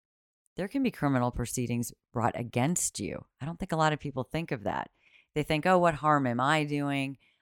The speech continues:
I just have this here on my shelf. Nobody cares." But, you know, there are people that do care. And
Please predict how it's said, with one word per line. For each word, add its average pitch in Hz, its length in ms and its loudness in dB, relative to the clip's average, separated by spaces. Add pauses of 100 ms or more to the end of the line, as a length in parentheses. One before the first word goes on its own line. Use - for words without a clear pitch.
(120)
I 135 140 4
just 127 220 -2
have 131 200 2
this 123 160 -2
here 127 180 0
on 117 160 0
my 113 140 -2
shelf. 139 460 2
Nobody 156 240 -6
cares." 131 680 -2 (640)
But, - 120 -10
you 147 60 -2
know, 139 120 2
there 131 140 2
are 131 260 4
people 127 300 -2
that 104 340 -4
do 127 400 -2 (200)
care. 120 440 2
And 107 200 -6